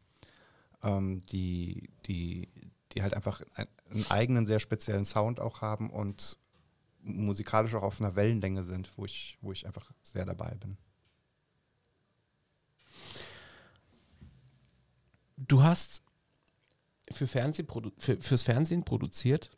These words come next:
Speaker 2: und, ähm, das, was man findet, wenn man deinen Namen googelt, ist, ähm, Russland im Teich der Tiger, äh, im, im, im Reich der Ti-, <laughs> nicht im Teich, im Reich der Tiger, Bären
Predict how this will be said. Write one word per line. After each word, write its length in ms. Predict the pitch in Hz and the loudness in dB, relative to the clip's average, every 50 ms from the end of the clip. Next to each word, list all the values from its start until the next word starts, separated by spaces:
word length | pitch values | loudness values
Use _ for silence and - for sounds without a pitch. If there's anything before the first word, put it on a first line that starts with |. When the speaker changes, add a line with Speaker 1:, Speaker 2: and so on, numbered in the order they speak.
| _ _ _ | _ _ _
Speaker 2:
und, 440 | - 110 113 113 110 110 107 - - | 8 8 10 10 8 6 2 0 2
ähm, 460 | 113 110 110 107 104 104 104 101 98 | 4 6 6 6 6 4 2 2 2
das, 200 | 95 - 127 - | 2 2 2 2
was 160 | - 127 - - | 0 0 2 4
man 180 | 127 113 107 | 4 4 2
findet, 400 | - - 127 135 151 165 160 - | 2 2 2 2 2 0 0 0
wenn 80 | 110 110 | 0 2
man 140 | 110 110 104 | 2 0 0
deinen 180 | 98 98 101 | 0 -2 0
Namen 340 | 101 92 87 101 107 117 127 | 0 0 0 0 -2 -2 -2
googelt, 480 | 131 131 135 151 156 170 175 - - - _ _ _ _ _ - - - | -4 -4 -2 -2 -4 -4 -6 -8 -12 -16 _ _ _ _ _ -14 2 6
ist, 400 | 120 123 123 - - - - - | 6 6 6 4 0 -4 -2 2
ähm, 460 | 113 113 113 110 110 110 107 104 107 104 - _ _ _ _ - - _ _ _ _ _ _ _ _ - _ _ - - - _ _ _ _ _ - - - _ _ - | 4 6 8 8 10 8 8 6 4 2 -2 _ _ _ _ -20 -20 _ _ _ _ _ _ _ _ -20 _ _ -20 -20 -20 _ _ _ _ _ -20 -20 -20 _ _ -8
Russland 560 | - - - 180 165 - 143 139 139 139 - | -4 2 4 4 4 4 4 2 2 2 2
im 120 | - 117 110 | 0 -2 0
Teich 280 | - 110 90 - 123 - | 0 0 0 0 0 0
der 120 | - 80 | -2 -2
Tiger, 460 | - - - 135 143 151 82 160 - - | 0 0 0 0 2 2 0 0 6 6
äh, 240 | 123 120 - 123 101 | 6 6 8 4 4
im, 240 | - 123 120 104 - - | 4 4 4 4 2 2
im, 180 | 110 110 107 | 2 2 4
im 120 | - 120 117 | 6 6 8
Reich 220 | 110 110 127 147 - | 10 10 8 8 8
der 120 | 110 117 | 6 10
Ti-, 240 | - - - 131 131 | 12 12 12 12 10
<laughs> 0 | |
nicht 140 | 139 123 - | 6 6 4
im 100 | 113 110 | 4 4
Teich, 260 | - 113 - 117 - - - - - - - - | 4 4 4 4 2 2 2 0 0 -2 2 8
im 140 | - 123 123 | 10 12 12
Reich 280 | 117 113 127 160 - | 12 12 12 12 10
der 140 | - 139 120 | 8 4 4
Tiger, 540 | - - 147 165 175 175 180 170 165 160 - - - - | 6 6 6 6 6 8 8 8 6 6 4 0 -4 -2
Bären 640 | 123 110 110 120 139 143 143 143 143 139 139 139 | 4 8 8 10 10 10 10 10 10 10 8 6